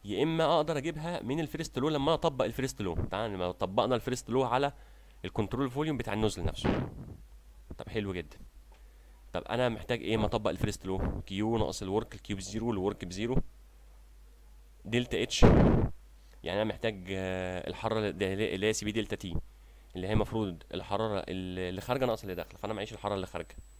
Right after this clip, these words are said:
واللي داخلة مع-، ه-، هجيبها. معيش أصلا كمان، هن-، هنجيبها كمان شوية. زائد نص في ام، آه، في سكوير. المهم إيه؟ ينفع يعني. طب خلاص، تعال نطبقها. تعال أمشي الأول الدنيا systematic. أنا حبيت بس إيه،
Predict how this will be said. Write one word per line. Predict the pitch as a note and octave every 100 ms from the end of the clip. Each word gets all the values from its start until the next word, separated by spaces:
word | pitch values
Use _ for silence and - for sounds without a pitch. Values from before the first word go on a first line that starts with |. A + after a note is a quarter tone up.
| - - - - - - - - -
واللي | G3 G3+
داخلة | G3+ - A#2
مع-، | G2+
ه-، | D#2+ F#2 F2+
هجيبها. | G2+ G#2+ F#2+ F2 - - - - - F2
معيش | A2+ -
أصلا | F#2 F2+
كمان، | E2+ E2 E2+
هن-، | F2
هنجيبها | E2+ F#2+ G2+ G2+
كمان | F#2+ F2+
شوية. | - - - - - - - - - - -
زائد | G#2 A2+ A2+
نص | A2+ - G2
في | A2 G2+ F#2
ام، | G2+
آه، | C#2+ F#2
في | F#2
سكوير. | A2+ - G#2+ A#2 - - - - - - - - - - - - - - - -
المهم | B2 A#2+ D3+
إيه؟ | C3+ B2+ C3 -
ينفع | G#2+ G#2 F2+
يعني. | D#2 D#2 - - - - - - - -
طب | D3
خلاص، | D3 C3+ -
تعال | A#2 C3
نطبقها. | - F#2+ - - - - - - - -
تعال | - D#3+
أمشي | E3 D3+
الأول | C#3+ A#2+ C3+ A#2+
الدنيا | - F2+ A#2
systematic. | A2+ - F#2+ E2+ G2
أنا | G2
حبيت | G2+
بس | A2+ B2
إيه، | G#2 A#2+